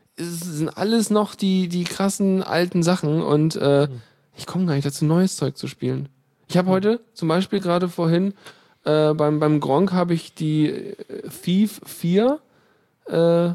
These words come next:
Speaker 1: das erste Kapitel hat er da angespielt. Ist ein extrem stimmungsvolles Spiel, hat wieder so ein Windows-Krempel, ne? Aber,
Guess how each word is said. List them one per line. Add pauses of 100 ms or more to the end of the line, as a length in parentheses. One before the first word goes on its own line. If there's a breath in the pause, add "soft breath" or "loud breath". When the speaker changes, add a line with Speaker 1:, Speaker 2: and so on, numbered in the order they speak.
(140)
Speaker 1:
das
erste
Kapitel
hat
er
da
angespielt. (580)
Ist (600)
ein (180)
extrem
stimmungsvolles
Spiel,
hat
wieder
so
ein
Windows-Krempel,
ne?
Aber,